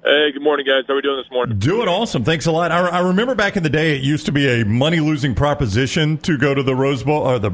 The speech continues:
Speaker 2: excuse me, the, uh, Pro Bowl because it was in Hawaii. Is it the same when it is here in the continental United States? Does it get that expensive still with all the people that wanna go?
Speaker 1: Uh, it, it, it can get a little pricey, but I have to admit, I mean, I think it's, it's,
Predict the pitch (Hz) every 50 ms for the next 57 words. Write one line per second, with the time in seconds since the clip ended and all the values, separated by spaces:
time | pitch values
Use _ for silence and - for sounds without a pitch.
0 | - - 120 120 - - 120 101 85 92 98 95 98 110 113 113 113 110 107 104
1 | 92 - 156 165 160 143 147 147 170 170 156 131 - 151 143 139 135 135 127 101
2 | - - - 117 123 139 139 - 131 131 123 107 131 123 107 110 120 117 117 117
3 | 131 147 156 185 196 185 151 160 139 143 151 - - 135 - - 165 156 175 190
4 | 208 214 202 - - - - - - - - - - - - 120 151 160 160 143
5 | 151 147 131 - - 170 175 180 175 160 147 123 - 170 160 151 156 165 175 185
6 | 175 175 175 180 180 175 165 156 - - 180 180 180 - 160 143 123 139 104 151
7 | 151 - 165 143 147 - - - 170 151 - 185 156 - - 185 180 175 160 156
8 | 139 143 147 156 160 160 151 160 - 156 147 160 143 151 147 160 160 151 143 160
9 | 170 190 185 - - - - - - - - - - _ _ _ _ _ _ _
10 | _ _ _ - 147 156 160 160 165 160 156 156 156 - - 143 151 - - 170
11 | 190 - 190 - - 196 208 - 277 269 269 247 226 208 165 - - 139 143 156
12 | 151 - 190 180 147 139 127 123 123 123 120 - 131 120 113 117 113 107 107 107
13 | 107 107 107 104 - 117 107 107 90 _ 104 110 -